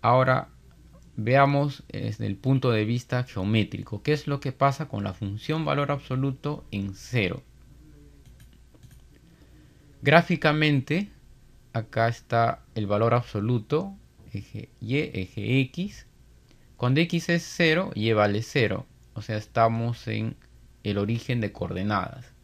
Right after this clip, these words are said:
Observe que la gráfica de la función en cero presenta punta o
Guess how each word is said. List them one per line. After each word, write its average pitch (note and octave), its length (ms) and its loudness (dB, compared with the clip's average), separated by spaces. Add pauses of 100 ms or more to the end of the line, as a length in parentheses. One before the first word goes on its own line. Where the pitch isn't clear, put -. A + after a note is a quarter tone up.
(460)
Observe D3 680 -2
que C#3+ 320 -2
la G#2 160 0
gráfica C3 540 0
de G#2+ 80 0
la G#2 100 -2
función C3+ 960 -6 (640)
en G2+ 240 -4
cero D3+ 480 0 (580)
presenta B2 720 -2
punta D3 680 -4
o C3 260 -2